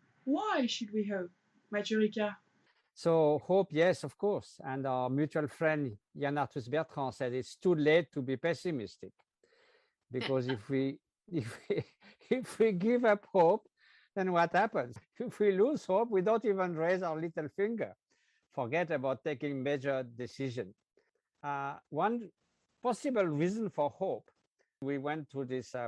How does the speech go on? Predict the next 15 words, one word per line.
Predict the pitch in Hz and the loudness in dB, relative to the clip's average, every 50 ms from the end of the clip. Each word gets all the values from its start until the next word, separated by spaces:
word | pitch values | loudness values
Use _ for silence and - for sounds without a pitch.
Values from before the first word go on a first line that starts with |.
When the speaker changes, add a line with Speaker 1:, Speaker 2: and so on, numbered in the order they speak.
| 104 _ | -6 _
Speaker 2:
pandemic, | 123 120 117 117 143 143 156 190 175 135 120 120 _ - _ _ _ | -6 -4 0 0 0 2 2 0 0 0 -4 -6 _ -20 _ _ _
and | - 127 123 123 127 123 _ _ - _ _ _ _ _ _ _ _ _ _ | -8 -8 -6 -6 -8 -10 _ _ -20 _ _ _ _ _ _ _ _ _ _
we | 170 214 | 0 0
could | 220 - - 240 - | 0 2 0 -2 -2
see | - - - - 311 302 247 170 170 233 262 240 _ | -2 -10 -2 2 4 4 6 4 4 2 0 -6 _
how | - - 175 185 185 180 185 180 156 | -6 0 2 4 4 4 4 2 2
government, | 139 190 208 254 285 285 226 147 135 180 180 _ _ _ | 0 0 2 2 2 2 2 0 0 -4 -6 _ _ _
to | 208 | -10
some | 190 - - 285 285 262 | -6 0 0 2 4 2
extent, | 226 - - - - 196 107 98 - _ _ _ _ _ _ _ _ _ _ _ _ _ | 0 0 -2 -2 -2 -2 -2 -4 -12 _ _ _ _ _ _ _ _ _ _ _ _ _
could | - 170 165 - _ | -8 -8 -8 -4 _
take | 185 185 160 - | -2 -2 -2 0
very | 165 170 202 233 254 | 0 0 0 0 -2
drastic | 214 - 175 165 185 180 - - - 220 - - | -4 2 4 4 4 4 2 -4 -10 -10 -6 -6
measures | 139 120 120 101 95 110 - - - - _ | -4 -4 -4 -4 -6 -10 -10 -12 -14 -18 _